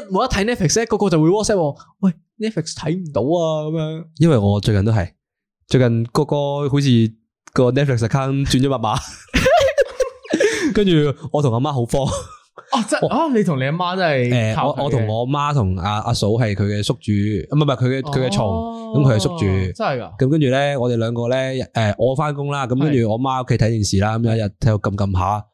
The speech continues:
Speaker 2: 無啦啦撳唔到喎。
Speaker 3: 啊，睇唔到啊。
Speaker 2: 係啊，我媽係咁影相 send 俾我話，啊，係咪壞咗啊？乜乜，乜乜成成嗰啲，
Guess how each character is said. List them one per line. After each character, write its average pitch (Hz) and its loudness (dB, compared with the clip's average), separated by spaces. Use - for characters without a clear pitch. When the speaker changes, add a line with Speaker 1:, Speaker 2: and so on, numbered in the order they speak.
Speaker 2:
無 104 4
啦 110 2
啦 127 0
撳 113 0
唔 85 -6
到 87 -4
喎。 120 4
Speaker 3:
啊， - 2
睇 196 2
唔 165 2
到 135 0
啊。 139 -2
Speaker 2:
係 120 2
啊， 147 -2
我 123 0
媽 156 0
係 127 2
咁 127 0
影 143 2
相 120 2
send 139 0
俾 131 0
我 90 2
話， 107 0
啊， 160 0
係 131 2
咪 135 6
壞 131 0
咗 139 2
啊？ 156 0
乜 160 0
乜， 160 -2
乜 160 0
乜 165 0
成 123 4
成 101 2
嗰 107 0
啲， 127 2